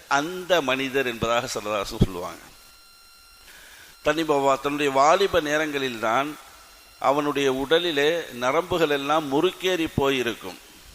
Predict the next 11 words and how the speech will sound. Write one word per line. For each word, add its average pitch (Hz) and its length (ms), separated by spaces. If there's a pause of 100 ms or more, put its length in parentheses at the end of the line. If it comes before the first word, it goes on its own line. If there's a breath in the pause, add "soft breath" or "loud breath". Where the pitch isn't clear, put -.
(880)
அந்த 156 300
நேரத்தில்தான் 165 920
எல்லா 175 500
விதமான 160 500
ஆசை 165 500
வாசங்களும் 151 680
அவனுடைய 131 440
கண்ணுக்கு 135 400
முன்னால் 131 340
வந்து 117 260
நிற்கும். 107 440